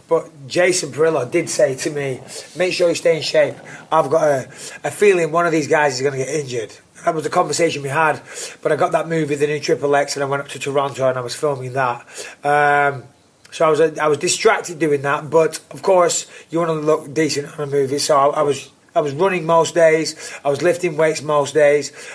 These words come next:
I worked out with a striking coach called Jorge Blanco, who works with G S P and Rashad Evans. Very, very good striking coach. So,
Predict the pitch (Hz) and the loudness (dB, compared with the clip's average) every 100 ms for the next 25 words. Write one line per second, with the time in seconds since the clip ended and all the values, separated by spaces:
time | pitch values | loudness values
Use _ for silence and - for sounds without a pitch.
0 | - 147 180 170 170 165 156 139 165 151 | -6 0 2 2 2 2 0 0 0 0
1 | 147 139 156 156 - 143 131 - 160 160 | -2 0 0 2 0 0 -2 -2 2 4
2 | 143 147 135 151 151 147 151 139 131 135 | 4 0 0 0 2 4 4 4 -2 4
3 | 147 147 139 131 143 147 131 156 147 131 | 4 2 -8 -10 -2 -2 -2 -4 -6 -4
4 | - 143 135 135 131 131 - - - - | -2 0 0 0 -2 -8 -14 -16 -18 -18
5 | - 151 147 175 160 151 135 - 165 147 | -18 -4 2 4 4 2 0 0 2 2
6 | 131 127 143 143 139 151 147 127 | -2 -4 2 2 2 2 2 2